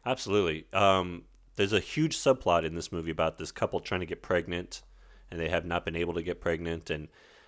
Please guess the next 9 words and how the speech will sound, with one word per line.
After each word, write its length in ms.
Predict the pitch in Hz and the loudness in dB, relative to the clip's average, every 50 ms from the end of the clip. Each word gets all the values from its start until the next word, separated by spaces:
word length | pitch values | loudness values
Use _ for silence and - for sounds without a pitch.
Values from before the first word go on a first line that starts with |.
| _ _ _ - | _ _ _ 2
that 160 | 107 101 104 | 2 2 2
fuels 440 | - - - 113 117 127 120 107 92 | 0 -2 0 4 6 6 6 6 6
a 60 | 98 | 4
lot 340 | 87 85 87 92 98 101 101 | 4 6 6 8 8 8 8
of 340 | 98 90 82 76 - - - _ - | 8 6 4 0 -6 -16 -20 _ -8
drama 640 | - 101 95 92 101 101 90 80 76 71 71 78 - - - | 0 4 4 6 6 4 2 -2 -4 -4 -6 -10 -14 -20 -14
that 260 | - 101 87 82 80 | -6 -2 -2 -2 0
goes 240 | 85 87 82 80 - | 0 -2 0 2 2
on 300 | 92 90 90 87 85 | 2 2 2 0 -4